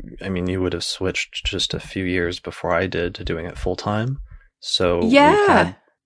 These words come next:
Speaker 1: sort of vaguely similar paths in that
Speaker 2: Very
Speaker 1: sense.
Speaker 2: similar. Absolutely. Yeah, because as much as I say I was self-employed, I was still doing something else in addition to the astrology. So,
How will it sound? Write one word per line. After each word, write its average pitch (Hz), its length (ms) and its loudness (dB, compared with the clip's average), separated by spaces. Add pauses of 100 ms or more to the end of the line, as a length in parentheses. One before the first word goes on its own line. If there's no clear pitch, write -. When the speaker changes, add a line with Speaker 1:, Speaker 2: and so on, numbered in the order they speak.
(140)
Speaker 1:
sort - 320 0
of 87 180 -2
vaguely 101 640 0
similar 87 420 0
paths - 480 -4
in 90 80 -4
that 90 60 2
Speaker 2:
Very 247 240 12
Speaker 1:
sense. 123 120 2
Speaker 2:
similar. 196 520 4
Absolutely. 247 760 6
Yeah, - 180 8
because 277 340 6
as 240 80 -4
much 269 240 4
as 254 100 -2
I 233 100 6
say 214 140 2
I 196 40 4
was 190 140 0
self-employed, 180 580 2
I 175 40 6
was 190 100 2
still 254 160 0
doing 202 180 0
something 175 320 0
else - 320 2
in 180 140 0
addition 165 420 -2
to 170 120 -8
the 165 120 -2
astrology. 151 760 -4
So, 156 500 -2